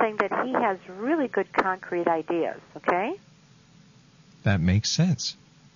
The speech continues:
Speaker 1: I'm glad.
Speaker 2: Miss Bonnie, as always, it's so hard to say goodbye to you.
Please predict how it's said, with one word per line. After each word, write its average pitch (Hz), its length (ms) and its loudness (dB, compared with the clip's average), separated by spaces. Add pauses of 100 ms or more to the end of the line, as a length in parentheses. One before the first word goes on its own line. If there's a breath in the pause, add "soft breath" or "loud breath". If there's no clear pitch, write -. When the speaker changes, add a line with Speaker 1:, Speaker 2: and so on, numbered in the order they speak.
(840)
Speaker 1:
I'm 143 220 -4
glad. 143 520 -2 (760 loud breath)
Speaker 2:
Miss 139 160 4
Bonnie, 120 400 6
as 120 220 4
always, 113 580 4 (200)
it's - 140 2
so 139 100 6
hard 113 240 6
to - 60 4
say 113 160 4
goodbye 95 340 2
to 98 140 -2
you. 104 240 4